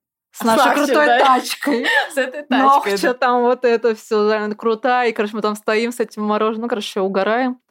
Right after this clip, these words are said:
Speaker 1: Ну всё, думаю, пора ехать. Садимся. Я такая:
Speaker 2: Они
Speaker 1: «Хорошо».
Speaker 2: поворачивают ключ.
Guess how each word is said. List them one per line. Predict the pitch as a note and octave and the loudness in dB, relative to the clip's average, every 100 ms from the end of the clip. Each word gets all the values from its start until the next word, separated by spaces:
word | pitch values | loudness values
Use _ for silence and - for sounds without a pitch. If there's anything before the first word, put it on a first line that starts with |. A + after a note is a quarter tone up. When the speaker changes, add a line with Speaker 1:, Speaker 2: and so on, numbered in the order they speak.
| _ _ _ _ _ _ - | _ _ _ _ _ _ -4
Speaker 1:
Ну | C#4 | -4
всё, | - | -2
думаю, | F3+ E3+ | -4 -4
пора | E3+ G3+ | -4 -2
ехать. | G3 A3+ D#4+ - - _ _ _ _ _ _ - | 0 -2 -4 -12 -16 _ _ _ _ _ _ -14
Садимся. | - F#3 G#3+ B3+ - A3+ _ _ _ - - - - | -6 -4 -4 -6 -8 -12 _ _ _ -12 -12 -10 -4
Я | F#3+ F#3 | -2 -2
такая: | F#3 - F#3 F#3+ _ - _ | -6 -6 -6 -8 _ -20 _
Speaker 2:
Они | G#3+ F#3 | -2 0
Speaker 1:
«Хорошо». | G3 F#3+ | 2 2
Speaker 2:
поворачивают | A3 B3+ D#4 - | 2 0 -2 -2
ключ. | D4+ A4+ - | -2 -2 -4